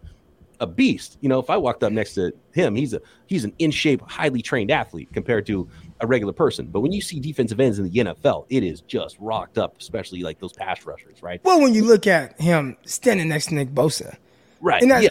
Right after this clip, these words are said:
Speaker 2: and it's, it's a little unfair, but it's like, well, you are next to him. You're on the same line as him. So
Speaker 1: Yeah.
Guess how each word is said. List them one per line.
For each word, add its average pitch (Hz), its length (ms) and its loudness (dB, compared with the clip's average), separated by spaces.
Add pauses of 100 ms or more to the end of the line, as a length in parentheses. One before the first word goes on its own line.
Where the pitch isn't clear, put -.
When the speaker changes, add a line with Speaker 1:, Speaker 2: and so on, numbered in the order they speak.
Speaker 2:
and 214 180 2
it's, 220 220 2
it's - 180 2
a 214 60 6
little 240 240 6
unfair, 208 580 2
but 175 160 0
it's 165 80 -2
like, 151 180 0
well, 185 140 4
you 208 300 2
are 214 160 6
next 202 340 0
to 226 120 4
him. 170 260 4 (260)
You're 202 180 4
on 220 180 4
the 202 60 2
same 185 280 2
line 196 200 2
as 156 140 0
him. 139 80 -6
So 180 280 6
Speaker 1:
Yeah. 135 80 6